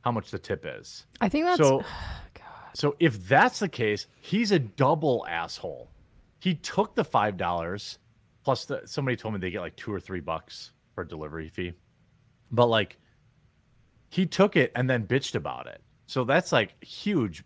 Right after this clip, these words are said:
Speaker 1: beta energy. He looks,
Speaker 2: Mm-hmm.
Speaker 1: by the way, he looks like he's, like, a no chin soy infused, uh, douche nozzle. Like, he just doesn't, he, and, and, and also, I've got some things too. Guaran freaking T, this guy doesn't say it if her husband answers the door.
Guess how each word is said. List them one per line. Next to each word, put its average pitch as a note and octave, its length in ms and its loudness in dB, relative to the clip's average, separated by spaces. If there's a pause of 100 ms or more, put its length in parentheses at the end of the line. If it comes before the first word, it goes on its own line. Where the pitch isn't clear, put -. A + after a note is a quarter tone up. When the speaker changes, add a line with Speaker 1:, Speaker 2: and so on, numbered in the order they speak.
Speaker 1:
beta G2+ 300 0
energy. E2+ 580 -6
He E3 120 2
looks, D#3 360 4
Speaker 2:
Mm-hmm. F#3+ 140 0
Speaker 1:
by C3+ 120 4
the B2 80 2
way, A2 100 2
he C#3 140 0
looks G#2+ 360 -2
like E2+ 160 -8
he's, G2 200 -6
like, F2+ 120 -8
a F2+ 60 -8
no F2 300 -4
chin F2 420 -10
soy E2+ 380 -8
infused, E2 640 -12 (480)
uh, E2 320 -2 (160)
douche G2 280 -6
nozzle. C#2+ 520 -8 (220)
Like, F2 140 -6
he G#2+ 100 -4
just G2 240 -2
doesn't, G2 420 2
he, G#2+ 180 -4 (500)
and, C#3+ 200 2
and, C#3+ 180 0
and C3+ 140 -2
also, C#3 680 2 (360)
I've G2 100 -6
got F2+ 180 -4
some G2 120 -4
things F2 320 -4
too. G#2+ 240 -2 (480)
Guaran G#3+ 480 4 (160)
freaking F#3 420 0
T, D3+ 300 -2
this C#3 200 0
guy C3 140 4
doesn't A2 260 0
say A2+ 180 0
it G2+ 60 2
if F#2 100 -6
her F#2+ 60 -4
husband F#2+ 340 0
answers D2+ 320 -10
the D2+ 80 -12
door. D2 280 -8